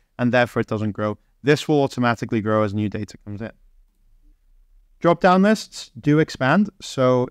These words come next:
if I was to select this and make it into a table, convert to table, then if I was to add in six and seven, then if I look in the drop-down list, it will show me those expanded options, which is pretty cool.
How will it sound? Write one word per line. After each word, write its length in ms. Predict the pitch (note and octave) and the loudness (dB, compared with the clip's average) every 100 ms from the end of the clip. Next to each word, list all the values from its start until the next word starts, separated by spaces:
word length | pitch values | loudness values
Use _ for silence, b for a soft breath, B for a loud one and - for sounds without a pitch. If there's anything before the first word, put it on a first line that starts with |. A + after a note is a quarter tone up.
| _ | _
if 300 | D3+ C#3 A#2 | -4 -2 -2
I 140 | - B2+ | -2 0
was 220 | B2 A#2+ | 0 -2
to 120 | - | -6
select 440 | A#2 - A#2+ B2 - | -8 -4 0 0 0
this 280 | B2+ C3 - | 0 0 -4
and 240 | B2+ A#2 A2+ | -6 -2 -2
make 220 | A2 B2+ | -2 -4
it 60 | |
into 260 | B2 B2 C3 | -4 -4 -4
a 20 | |
table, 480 | B2 B2+ B2+ D#3 - _ _ _ _ _ _ _ _ _ _ - | -6 -4 0 0 -2 _ _ _ _ _ _ _ _ _ _ -8
convert 240 | A2+ A2 G#2 | -2 -2 -2
to 100 | G#2 | -6
table, 460 | - C3 C#3+ D3 _ _ _ _ | -2 0 2 -2 _ _ _ _
then 240 | B2 B2 | 0 2
if 180 | B2 A2+ | 0 -2
I 240 | B2 A#2 A#2 | 0 0 0
was 320 | A#2 A#2 - | -2 -4 -4
to 160 | A#2 | -6
add 220 | A2+ A2+ A2+ | -2 0 0
in 220 | A2+ G#2+ _ _ _ _ _ _ _ _ _ | -2 -4 _ _ _ _ _ _ _ _ _
six 600 | - C#3+ C#3 - - - _ _ _ _ _ _ _ _ | -4 -2 -2 -6 -16 -18 _ _ _ _ _ _ _ _
and 380 | B2+ A#2 A2+ A2+ | -4 0 0 -2
seven, 480 | - B2 A#2 A#2+ A2+ _ _ _ _ _ _ _ _ _ _ _ _ _ _ _ - | -2 0 0 0 -2 _ _ _ _ _ _ _ _ _ _ _ _ _ _ _ -4
then 260 | A#2+ A#2 | 0 0
if 180 | A2+ G#2+ | -2 -2
I 80 | A#2 | -2
look 220 | A2+ A#2 | 0 -2
in 80 | A#2 | -2
the 60 | A2 | -2
drop-down 440 | A#2 G#2 A2+ A2 | -2 -2 -2 -2
list, 240 | A2+ G#2+ - | -4 -6 -8
it 140 | B2 | -6
will 200 | A#2+ A#2 | -2 -2
show 300 | - - A#2 | -2 -2 0
me 180 | A2+ A2 | 0 0
those 280 | G#2+ G#2+ G#2+ | 0 0 -2
expanded 480 | G#2 - G#2+ G#2+ | -8 -6 -4 -2
options, 360 | A2 - - A2+ | -4 -4 -6 -6
which 180 | A#2 - | -6 -8
is 80 | A#2+ | -8
pretty 220 | C#3 B2+ | -4 -2
cool. 260 | F#3 G#3 | 0 -2